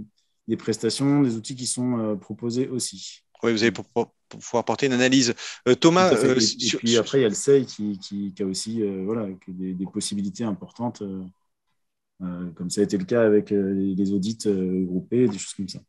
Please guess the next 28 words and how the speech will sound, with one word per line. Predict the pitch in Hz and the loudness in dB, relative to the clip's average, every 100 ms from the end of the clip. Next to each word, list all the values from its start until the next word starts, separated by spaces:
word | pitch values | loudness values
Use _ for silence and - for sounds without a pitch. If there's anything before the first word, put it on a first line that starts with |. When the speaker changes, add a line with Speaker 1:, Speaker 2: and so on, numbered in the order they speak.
| _ _ - - - | _ _ -20 -10 0
Speaker 2:
Euh, | 120 113 - | 2 2 0
Thomas, | 151 156 | 2 4
sur, | 147 123 - 147 | 2 0 0 0
sur | - 147 | 2 4
la, | 143 131 | 4 2
l'accompagnement, | 151 - 147 151 147 147 156 | 0 -2 0 2 2 -2 -2
sur | - | 0
le | 131 | 0
financement, | - 170 151 - 156 | 4 4 4 2 0
en | 143 | -2
tout | - | 0
cas | 139 | 0
des | 120 123 | 2 0
études, | - 139 | 0 0
hein, | 117 | 0
puisqu'on | - 127 | 0 0
est, | 120 113 | 2 2
on | 113 | 2
est | 120 | 2
en | 135 | 4
amont, | 151 131 113 | 6 6 6
hein, | 110 | 2
on | 104 | 2
parle | 117 113 | 2 2
un | |
peu | 107 117 | 0 0
des | 110 | 0
études, | 113 - 120 107 | 0 0 2 2